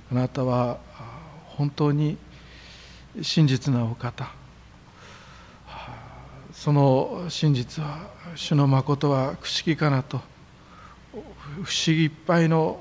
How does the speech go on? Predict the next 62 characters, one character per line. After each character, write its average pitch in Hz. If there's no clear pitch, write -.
本 175
当 202
に 180
私 156
た 160
ち -
の 147
よ 147
う 143
な 135
も 135
の 160
を 139
愛 143
し、 131
慈 -
し 165
ん 156
で 135
く 135
だ 127
さ 135
る、 123
そ -
し -
て 139
お 160
約 131
束 -
く -
だ 135
さ 151
っ 139
た 139
こ 135
と 170
を 135
全 113
う 131
し -
て 156
く 143
だ 143
さ 143
る、 131
真 151
実 139
な 131
主 135
イ 131
エ 143
ス・ 139
キ 139
リ 143
ス 139
ト 151
の 143
皆 135
を 143
心 151
か 139
ら 131